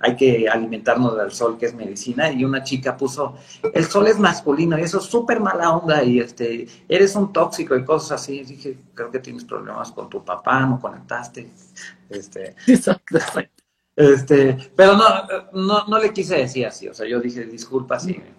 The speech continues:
Speaker 1: si, si ofendí", ya, ¿no? Pero lo importante es que, eh,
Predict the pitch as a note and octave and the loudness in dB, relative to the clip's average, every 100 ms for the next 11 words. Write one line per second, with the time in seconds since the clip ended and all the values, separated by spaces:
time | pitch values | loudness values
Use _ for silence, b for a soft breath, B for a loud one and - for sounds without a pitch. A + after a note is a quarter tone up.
0 | _ - - A2 G#2 F#2+ F#2+ F#2 F#2+ F#2+ | _ -16 -8 -8 -8 -10 -12 -14 -16 -18
1 | - _ - B2+ A#2 B2 B2 C3 C3+ - | -20 _ -4 -2 0 0 0 2 0 -2
2 | - - B2+ - B2+ C#3 D3+ E3 D#3+ F3+ | -8 -16 -8 2 4 6 4 2 2 2
3 | F#3+ G3 - F3+ - - b b b - | 4 2 2 -2 -2 -8 b b b -4
4 | B2 B2 A#2+ A#2+ A#2+ | 0 2 2 0 -2